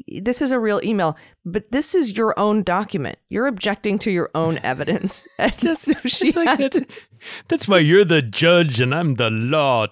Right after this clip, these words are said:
Speaker 2: talking guy. Alina Habba's like Lionel Hutz. We're gonna call her Alina Hutz. She's, you know, the, the Simpsons attorney who's just, you know, horrible,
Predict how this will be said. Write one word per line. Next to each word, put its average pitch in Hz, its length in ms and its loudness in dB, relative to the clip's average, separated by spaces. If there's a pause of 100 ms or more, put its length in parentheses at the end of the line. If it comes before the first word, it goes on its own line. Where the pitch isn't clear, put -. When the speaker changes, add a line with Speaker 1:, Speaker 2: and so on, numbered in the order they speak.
Speaker 2:
talking 95 580 -6
guy. 98 300 -6
Alina 226 280 -2
Habba's 180 300 0
like 123 160 -2
Lionel 113 340 -2
Hutz. - 480 -4
We're 180 140 -8
gonna 160 140 -6
call 135 180 0
her 117 200 0
Alina 120 380 -2
Hutz. 101 400 -4
She's, 160 160 -6
you 147 260 -2
know, 117 140 0
the, 110 240 -2
the 95 140 -6
Simpsons 135 500 0
attorney 117 460 -2
who's 110 180 -4
just, 110 320 -4
you 101 80 -8
know, 101 300 -10 (460)
horrible, - 920 -8